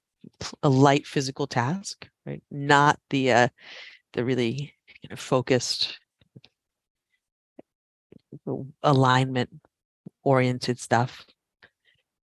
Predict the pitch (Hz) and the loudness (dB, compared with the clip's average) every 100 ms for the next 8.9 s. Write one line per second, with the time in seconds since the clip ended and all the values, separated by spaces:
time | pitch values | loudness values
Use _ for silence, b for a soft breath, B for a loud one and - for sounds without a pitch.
0 | _ _ _ _ _ _ - 170 170 185 | _ _ _ _ _ _ -4 -2 0 -2
1 | 180 175 165 - 165 151 151 139 143 113 | -2 2 2 2 -4 -6 -4 -4 -4 -6
2 | - _ - _ b b b b b _ | -8 _ -20 _ b b b b b _
3 | _ _ _ _ 151 - 139 147 151 151 | _ _ _ _ -20 -18 -14 -12 -12 -12
4 | 175 208 185 - 180 160 147 - B B | -4 -4 -4 -8 -4 -4 -4 -8 B B
5 | B B _ 147 143 139 143 147 - 165 | B B _ -4 -4 -4 0 0 0 -2
6 | 170 175 - 131 147 160 135 139 131 - | -2 -4 -2 -2 -2 -6 -10 -10 -10 -10
7 | 147 131 147 139 143 139 123 127 131 165 | -10 -6 -2 2 2 0 -6 -8 -8 -8
8 | 165 123 120 120 123 117 139 190 196 | -12 -12 -14 -10 -8 -8 -8 -8 -12